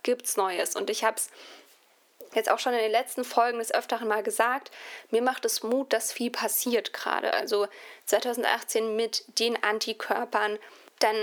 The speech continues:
ähm, jetzt mit den neuen Möglichkeiten, mit den Titanen und Gepanten, wer weiß, was da noch alles in Zukunft kommt, aber auch, ähm, die neuen Leitlinien, die jetzt veröffentlicht wurden oder die Aktualisierung, ganz neu sind sie ja nicht, sie wurden eben ergänzt und aktualisiert.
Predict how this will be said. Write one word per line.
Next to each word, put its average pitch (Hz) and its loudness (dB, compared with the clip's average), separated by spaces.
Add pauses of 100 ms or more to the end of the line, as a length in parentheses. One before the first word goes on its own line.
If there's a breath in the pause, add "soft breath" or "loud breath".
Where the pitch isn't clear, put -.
(120)
ähm, 214 0
jetzt 208 0
mit 233 -2
den 226 2
neuen 220 2
Möglichkeiten, 220 -2
mit 214 -2
den 220 0
Titanen 214 0
und 214 -4
Gepanten, 220 0
wer 208 2
weiß, 214 -2
was 220 0
da 220 2
noch 220 -4
alles 214 0
in 220 -4
Zukunft - -4
kommt, 214 0 (460 loud breath)
aber 226 2
auch, 208 0
ähm, 208 0
die 247 0
neuen 262 2
Leitlinien, 277 -2
die 208 -4
jetzt 208 -2
veröffentlicht 208 -4
wurden 208 2
oder 190 -2
die 202 -4
Aktualisierung, 202 -4
ganz - -4
neu 185 0
sind 180 -4
sie - 0
ja - -2
nicht, 285 0
sie 196 -4
wurden 190 0
eben - -4
ergänzt - -2
und - -6
aktualisiert. 285 -2